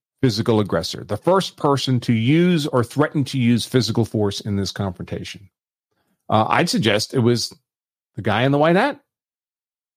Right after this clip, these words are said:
when he does this, when he pulls out his gun. Could there be a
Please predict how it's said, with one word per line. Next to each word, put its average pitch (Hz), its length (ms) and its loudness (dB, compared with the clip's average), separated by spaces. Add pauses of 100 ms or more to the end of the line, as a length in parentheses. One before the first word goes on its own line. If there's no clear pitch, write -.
(240)
when 117 160 0
he 123 80 4
does 151 240 2
this, - 400 -2 (840)
when 123 120 2
he 131 60 4
pulls 165 260 0
out 175 120 2
his 143 140 0
gun. 113 280 -4 (2250)
Could 190 220 0
there 202 200 4
be 190 540 0
a 143 380 2